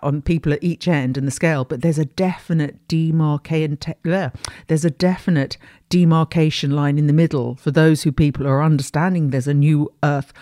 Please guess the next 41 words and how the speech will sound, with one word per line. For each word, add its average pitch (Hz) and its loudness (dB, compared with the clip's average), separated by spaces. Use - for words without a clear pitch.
possibility, 147 -2
and 147 -2
others 160 -4
thinking, 139 -2
"This 151 -4
is 143 -4
it, 147 -4
and 143 -4
I've 143 -8
got 143 -6
to 139 -6
work 147 -2
my 143 -2
way 135 -4
through 147 0
this." - -12
And, 208 0
and 214 -4
so 214 0
there's 220 0
me 156 2
expecting 151 -4
something 151 -4
to 151 -6
happen, 147 -4
but 139 -6
my 151 -4
best 151 -6
friend 147 -2
just - -8
sent 147 0
me, 139 0
uh, 143 -6
an 147 0
excerpt - -4
from 151 4
an 143 4
email 160 2
that 139 -4
she - -4
re-, 139 -4